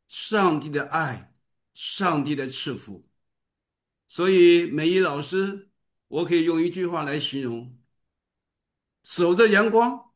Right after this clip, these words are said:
守着你，是你们最美的婚姻。第二点就讲到了孩子的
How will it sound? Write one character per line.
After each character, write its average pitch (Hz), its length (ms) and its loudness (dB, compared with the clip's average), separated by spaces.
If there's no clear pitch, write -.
守 - 320 -6
着 175 180 -2
你， 123 320 -10
是 - 220 -2
你 151 120 0
们 143 240 -4
最 175 200 0
美 120 160 0
的 117 120 -8
婚 127 180 -6
姻。 127 380 -6
第 285 120 -6
二 269 140 4
点 185 220 2
就 208 100 2
讲 170 220 0
到 185 140 -2
了 175 140 0
孩 156 340 -2
子 156 160 -6
的 143 580 -6